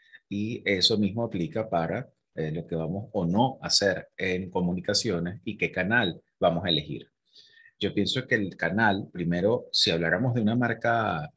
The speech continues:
eh, consumo masivo, hay que, ahí sí hay que estar en todo. Yo creo que ahí sí hay que quitar ese mito de que no hay que estar en todo. Sí hay que estar en todo. Lo que pasa es que si eres una marca, eh, gigante, tú no puedes entrar como, como una marca fría, eh, si habláramos de una marca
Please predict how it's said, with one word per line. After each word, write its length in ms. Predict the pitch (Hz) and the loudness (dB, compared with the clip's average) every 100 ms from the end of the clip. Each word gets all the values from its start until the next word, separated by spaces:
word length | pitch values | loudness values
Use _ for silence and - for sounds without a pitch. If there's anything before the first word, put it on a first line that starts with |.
| _ _ - | _ _ -8
eh, 380 | 85 76 73 - | -6 -4 -8 -2
consumo 400 | 98 - 101 87 | 2 2 2 0
masivo, 460 | 82 - 135 165 180 | 0 2 4 4 2
hay 140 | - | 0
que, 260 | 95 90 - | 2 2 4
ahí 140 | 107 | 4
sí 140 | 113 135 | 8 6
hay 100 | 135 | 6
que 60 | |
estar 180 | 120 113 | 2 2
en 120 | 104 | 2
todo. 240 | - - - | -2 -10 -8
Yo 140 | 90 | -6
creo 160 | 90 107 | -4 2
que 280 | 120 90 85 | 4 4 2
ahí 180 | 87 90 | 0 0
sí 140 | - | 0
hay 100 | 95 | -2
que 140 | 92 101 | -2 -4
quitar 260 | 104 85 | 0 2
ese 200 | 85 - | 2 0
mito 280 | 90 85 - | 0 -2 2
de 160 | 101 90 | 2 2
que 100 | 82 | -4
no 100 | 80 | -6
hay 40 | |
que 80 | 90 | -6
estar 180 | - 90 | -2 -2
en 80 | 82 | -2
todo. 140 | 87 | 0
Sí 140 | - | 2
hay 80 | 127 | 4
que 80 | 123 | 2
estar 160 | 113 101 | -2 -4
en 100 | 87 | -4
todo. 180 | 87 80 | -8 -8
Lo 80 | |
que 100 | - | -6
pasa 300 | 90 - 127 113 | 0 4 6 4
es 100 | - | 2
que 80 | |
si 120 | 90 90 | -2 -2
eres 120 | 98 | 0
una 140 | 135 | 0
marca, 380 | 139 107 - - - _ _ _ - - | 2 2 0 -6 -6 _ _ _ -14 -4
eh, 520 | 80 78 76 71 67 | -2 0 -2 -4 -4
gigante, 640 | 98 107 120 87 80 113 - _ _ - | -2 4 4 4 0 -2 -2 _ _ -4
tú 120 | 92 | 0
no 200 | 92 87 | 0 2
puedes 640 | 101 101 101 110 110 101 - | 4 6 6 4 4 0 -2
entrar 460 | 95 92 85 85 | -4 2 2 2
como, 460 | - 107 101 87 - | 0 0 0 -2 -2
como 280 | 90 85 80 | -2 -2 -2
una 160 | 85 | -4
marca 300 | 95 95 107 | -4 -6 -6
fría, 520 | - 135 127 104 110 - _ _ - | -2 2 4 4 2 -4 _ _ -6
eh, 100 | 87 | 0
si 120 | - | 2
habláramos 320 | 78 73 98 | 0 0 -2
de 60 | 101 | -4
una 120 | 87 | -2
marca 420 | 90 92 - 101 | -2 -4 0 0